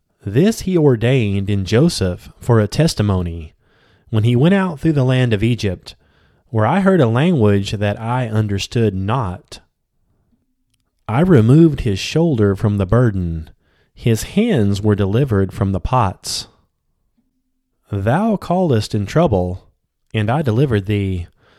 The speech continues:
I answered thee in the secret place of thunder.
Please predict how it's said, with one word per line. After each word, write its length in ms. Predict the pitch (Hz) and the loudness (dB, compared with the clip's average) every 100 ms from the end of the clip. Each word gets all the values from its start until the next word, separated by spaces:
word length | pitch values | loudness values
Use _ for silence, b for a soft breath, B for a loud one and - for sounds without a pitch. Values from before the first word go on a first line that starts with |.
| b b _ | b b _
I 140 | 110 | -2
answered 540 | 113 170 233 - 180 147 | 2 2 0 0 -2 0
thee 200 | 151 160 | 0 2
in 120 | 107 | 2
the 80 | 95 | 0
secret 480 | - 170 165 117 - | 0 -4 -2 -4 -4
place 320 | 127 131 - | -2 -2 -2
of 100 | 95 | -2
thunder. 640 | 139 127 98 85 82 - | 2 2 2 -2 -4 -10